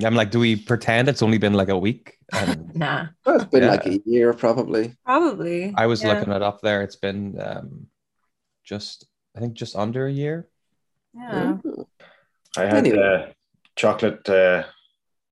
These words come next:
Speaker 4: hobnobs there
Speaker 1: Oh, Jesus.
Speaker 4: after breakfast with tea.
Speaker 3: Yeah. They got
Speaker 4: Good.
Speaker 3: coconut in them, the hobnobs, don't they?
Speaker 4: Cocoa?
Speaker 3: Coconut.
Speaker 2: I don't
Speaker 4: Uh,
Speaker 2: think s-, it's oats. It's, uh, it's
Speaker 4: yeah,
Speaker 3: Oats.
Speaker 4: it's like,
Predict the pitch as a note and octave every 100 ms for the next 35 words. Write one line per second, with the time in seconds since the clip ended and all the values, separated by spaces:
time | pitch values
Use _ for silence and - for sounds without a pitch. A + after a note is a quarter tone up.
0 | _ _ _ - F#2+ G2 F#2+ D#2+ F#2+ F#2
1 | F2+ - _ _ _ - F#2 F2 F2 G2
2 | F#2 F#2 F#2 F2 F2+ F#2 F2+ - F#2+ -
3 | - - _ - F#2+ F2+ D#2+ _ _ _
4 | _ _ _ - - - - - - B2+
5 | _ - _ - F3 F3 E3+ F3 F3 E3
6 | D#3+ E3+ E3+ - - D3+ D3+ D3 D#3 D3+
7 | D3+ D#3 D#3 E3+ _ _ _ - - A#2
8 | B2 E2 - _ _ _ _ _ - E3+
9 | D#3+ D#3+ D#3+ D#3+ - _ _ _ _ _
10 | _ - G#2+ A2+ F4+ F#4+ - - G3+ -
11 | C4 A3 - - - - - - - -
12 | - - - - - B3 - A2